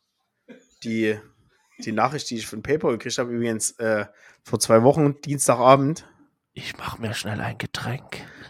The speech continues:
Speaker 1: Macht der mal auch nicht so dolle, ne? Nicht, dass du nachher wieder rausschneiden musst. Ja, hab ich eine, eine, eine
Speaker 2: Kleiner Becher.
Speaker 1: Ja, kleiner Becher. Ähm, ja, hab ich vor einer, vor zwei Wochen Dienstag Nacht um elf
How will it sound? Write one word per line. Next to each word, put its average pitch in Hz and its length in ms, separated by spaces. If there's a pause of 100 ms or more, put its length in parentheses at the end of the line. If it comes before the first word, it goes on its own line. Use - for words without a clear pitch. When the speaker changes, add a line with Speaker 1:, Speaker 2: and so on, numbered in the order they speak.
(100)
Speaker 1:
Macht 110 200
der 110 60
mal 110 240
auch 113 100
nicht 139 160
so 170 80
dolle, 147 340 (200)
ne? 110 260 (240)
Nicht, - 180
dass 143 100
du 147 40
nachher 156 280
wieder 151 100
rausschneiden 117 440
musst. 98 260 (1500)
Ja, 113 180
hab 123 100
ich 131 180
eine, 120 220
eine, 120 200
eine 117 340 (380)
Speaker 2:
Kleiner 101 420
Becher. 76 540
Speaker 1:
Ja, 127 240
kleiner 95 440
Becher. 90 840 (800)
Ähm, 127 440
ja, 127 180
hab 143 80
ich 147 80
vor 143 140
einer, 135 200
vor 135 200
zwei 135 220
Wochen 139 200
Dienstag 151 500 (100)
Nacht 139 600
um 147 140
elf 143 680